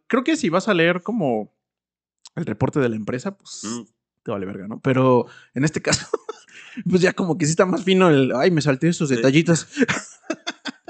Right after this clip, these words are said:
Speaker 2: Así,
Speaker 1: Pero bueno.
Speaker 2: "¿En qué momento habían dicho que se había muerto?".
Speaker 1: Ajá. <laughs> "¿Pero cómo se murió?". <laughs> Si yo estaba leyéndole hace dos hojas, ¿no?
Speaker 2: No, yo solo sé que se murió. Dios.
Speaker 1: Entonces, pues bueno, este,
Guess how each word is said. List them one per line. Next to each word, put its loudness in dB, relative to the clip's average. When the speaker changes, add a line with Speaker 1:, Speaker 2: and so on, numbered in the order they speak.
Speaker 2:
Así, -12
Speaker 1:
Pero 4
bueno. -2
Speaker 2:
"¿En -8
qué -2
momento -2
habían 0
dicho -4
que -10
se 0
había 4
muerto?". 0
Speaker 1:
Ajá. 4
<laughs> 0
"¿Pero 0
cómo 0
se 0
murió?". -2
<laughs> -4
Si -12
yo -2
estaba 2
leyéndole 4
hace 4
dos 2
hojas, 2
¿no? -4
Speaker 2:
No, -2
yo -2
solo -2
sé -10
que -14
se -6
murió. -8
Dios. -8
Speaker 1:
Entonces, -6
pues 0
bueno, 4
este, 6